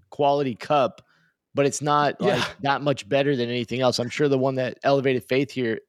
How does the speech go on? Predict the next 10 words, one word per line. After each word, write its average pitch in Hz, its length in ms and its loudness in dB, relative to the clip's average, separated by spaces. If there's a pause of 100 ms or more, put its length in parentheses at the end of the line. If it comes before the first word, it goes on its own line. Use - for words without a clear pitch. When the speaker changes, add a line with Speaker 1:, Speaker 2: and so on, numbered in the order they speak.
(120)
Speaker 1:
like, 139 240 0 (240)
the 147 80 2
ones 202 180 2
that 196 80 4
Elevated 156 380 2
Faith 160 220 0
are 127 60 -4
selling, 131 580 -2
they 156 120 2
look 202 220 0